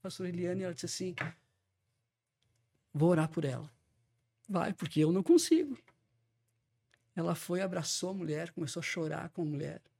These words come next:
Quando ela larga a mulher, a mulher se levanta das cinzas, meu. Sai da cama, caminhando.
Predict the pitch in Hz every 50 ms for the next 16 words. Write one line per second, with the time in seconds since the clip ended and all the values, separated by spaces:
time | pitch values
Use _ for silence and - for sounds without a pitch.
0 | _ _ _ _ _ - 175 180 185 185 180 165 151 156 170 190 175 165 156 147
1 | 139 131 131 180 175 180 185 - _ _ _ _ _ _ _ _ _ _ _ _
2 | - - 151 156 147 143 143 156 180 175 165 _ _ _ _ _ _ _ _ _
3 | _ _ _ _ _ _ _ _ _ _ _ _ _ _ _ _ - - - -
4 | - - - - 180 175 175 170 147 120 165 180 190 185 185 180 156 151 - -
5 | 170 165 170 175 160 135 123 117 - - 127 147 - _ _ _ _ _ _ _
6 | _ _ _ _ _ _ _ _ - - - - - 208 190 214 208 202 190 -
7 | - 170 180 208 202 160 - 185 190 226 226 214 185 170 175 196 226 220 185 160
8 | 127 120